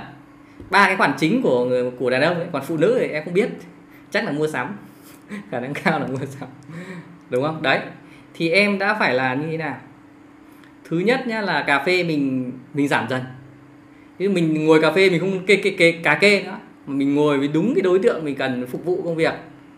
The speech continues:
của mình thôi. Đấy. Giả sử ba mươi buổi thì bây giờ mình chỉ ngồi năm buổi thôi chẳng hạn. Rồi đi liên hoan thì mình thấy là, à, cái buổi này nó có cần thiết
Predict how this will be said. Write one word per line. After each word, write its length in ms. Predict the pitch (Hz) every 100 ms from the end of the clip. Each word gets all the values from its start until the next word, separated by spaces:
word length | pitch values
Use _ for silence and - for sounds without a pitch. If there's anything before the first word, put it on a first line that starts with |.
| - - - - -
của 60 | 135
mình 120 | 139
thôi. 220 | 156 170 165 - - - - - - - - - - - -
Đấy. 260 | 123 123 156 - - - - - - - - - - - 151 -
Giả 160 | 143 131
sử 80 | 151
ba 200 | 151 185
mươi 100 | 185
buổi 240 | 180 127
thì 60 | 120
bây 120 | 147
giờ 160 | 160 143
mình 140 | 139 131
chỉ 80 |
ngồi 380 | 120 127 123 120 120 123
năm 220 | 147 175
buổi 140 | 165 113
thôi 100 | 123 131
chẳng 100 | 120
hạn. 100 | 113 - - - - - - - - - - - - - - - - - - - - - - - - - - - - - - - - - - - - - -
Rồi 160 | 147
đi 120 | 156 180
liên 160 | 196
hoan 300 | 190 196 190
thì 60 | 180
mình 180 | 147 143
thấy 180 | 143 170
là, 80 |
à, 180 | 180 170
cái 100 | 170
buổi 200 | 196 -
này 120 | 143
nó 80 | 147
có 80 | 165
cần 180 | 170 170
thiết 140 | 214